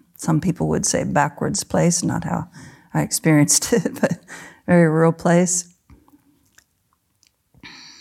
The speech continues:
we thought that we were better than the family down the road.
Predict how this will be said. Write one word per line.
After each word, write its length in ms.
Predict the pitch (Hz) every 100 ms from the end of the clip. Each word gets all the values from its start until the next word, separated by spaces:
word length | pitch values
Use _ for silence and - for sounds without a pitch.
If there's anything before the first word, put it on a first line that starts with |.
| - _ _ _ _ _ _ _ _ - - _ _ _ _ _ _ _ _
we 160 | 208 196
thought 340 | - 185 170
that 220 | 165 156 151
we 360 | 165 160 160
were 540 | - 160 160 147 156 - _ _
better 520 | - 175 165 151 147
than 220 | 170 143 151
the 60 |
family 520 | 165 147 165 170 196
down 320 | - 135 156 147
the 80 |
road. 340 | - 160 -